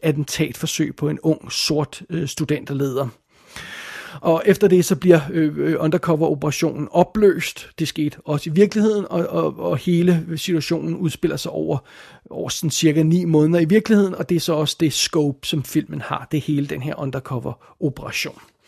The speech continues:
Så det er jo det. Og Black Klansman er jo instrueret af Spike Lee,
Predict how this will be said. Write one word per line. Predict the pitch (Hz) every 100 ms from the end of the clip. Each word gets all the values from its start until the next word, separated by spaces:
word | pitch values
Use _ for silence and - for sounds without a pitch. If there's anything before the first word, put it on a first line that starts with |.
| - - -
Så | -
det | 165
er |
jo | 208
det. | 143 110 _ _ _ _ _ _ _
Og | 185
Black | - 233 240
Klansman | - 208 208 226 - 233 226 -
er | 185 180
jo | 185 196
instrueret | 190 - 214 214 214
af | 185 175
Spike | - - - 160 151 -
Lee, | 170 175 220 254